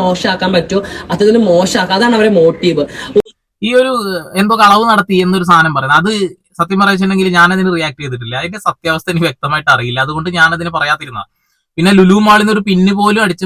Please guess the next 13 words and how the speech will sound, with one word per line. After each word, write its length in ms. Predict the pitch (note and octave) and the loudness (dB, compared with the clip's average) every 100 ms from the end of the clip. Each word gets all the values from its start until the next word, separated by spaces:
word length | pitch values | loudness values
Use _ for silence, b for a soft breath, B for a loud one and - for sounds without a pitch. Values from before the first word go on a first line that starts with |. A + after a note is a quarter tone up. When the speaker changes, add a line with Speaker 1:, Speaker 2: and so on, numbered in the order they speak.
| F#3 | -2
Speaker 2:
മാറ്റാൻ 240 | E3+ F#3 F3 | -2 -4 -4
കഴിയില്ല 320 | D#3 D3+ E3 E3+ | -4 -4 -4 -4
എന്നുള്ള 220 | D#3 D#3 - | -6 -8 0
കാര്യമൊക്കെ 380 | C3+ C#3 D#3 D3+ | 0 0 -4 -8
സത്യം 240 | C#3 C3 B2 | -8 -8 -8
തന്നെയാണ്. 280 | A#2 A2 G#2+ | -8 -10 -10
പക്ഷെ 180 | B2+ F3+ F#3+ D#3+ | -10 -8 -2 4
ലുലു 220 | D#3+ F#3 G3 | 6 6 4
മാളിന്റെ 340 | G#3 G#3+ A3+ G3 | 4 2 2 2
അകത്ത് 300 | F3+ F3 G#3 | 2 -2 -2
തന്നെ 200 | G#3 G3+ G#3+ | 0 0 -2
പ്രവർത്തിക്കുന്ന 640 | F#3 F3 F3 F3 F3+ F3+ F#3+ - _ | -2 -2 -4 -2 -2 0 0 -4 _
സ്ഥാപനത്തിലുള്ള 840 | - D3+ D3 D#3 E3+ F3 F3+ F3 | 0 4 4 4 -2 -2 0 4